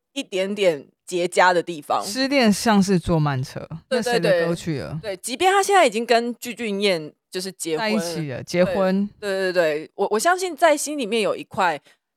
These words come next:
Speaker 1: 他还是其实有一点受伤。那，那，那个部分也就是算是失，失恋啊。
Speaker 2: 怎么去形容这件事情啊？
Speaker 1: 什么，怎么去形容这件事？
Speaker 2: 我在想要举一个例子，就是说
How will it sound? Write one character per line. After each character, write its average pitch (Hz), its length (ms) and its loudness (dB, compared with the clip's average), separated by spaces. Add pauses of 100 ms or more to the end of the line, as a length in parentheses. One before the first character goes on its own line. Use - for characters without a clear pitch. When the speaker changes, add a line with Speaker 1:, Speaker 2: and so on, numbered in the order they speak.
(180)
Speaker 1:
他 208 260 -2
还 180 180 0
是 185 240 -4
其 170 160 -8
实 165 300 -8
有 160 180 -4
一 202 60 -8
点 156 160 -8
受 156 300 -4
伤。 113 420 -8 (260)
那， 381 140 6 (240)
那， 359 180 4 (100)
那 392 120 2
个 349 80 0
部 349 160 -2
分 320 180 6
也 185 160 -2
就 240 200 -2
是 262 160 -8
算 233 260 0
是 220 180 -10
失， - 400 -6
失 - 280 -4
恋 196 280 -2
啊。 151 320 -8 (380)
Speaker 2:
怎 185 100 2
么 180 140 6
去 269 100 2
形 180 240 2
容 175 160 4
这 165 60 0
件 170 180 0
事 165 200 -6
情 - 260 -14
啊？ - 200 -12 (120)
Speaker 1:
什 - 160 -14
么， 180 100 -10
怎 165 140 -12
么 151 100 -12
去 202 160 -12
形 180 160 -12
容 147 120 -12
这 - 80 -18
件 185 80 -14
事？ 240 60 -8
Speaker 2:
我 320 40 -4
在 - 20 -6
想 208 220 -6
要 214 160 -2
举 160 240 -4
一 147 80 -4
个 170 120 -4
例 208 260 2
子， 143 200 -8
就 170 140 2
是 214 100 6
说 170 480 2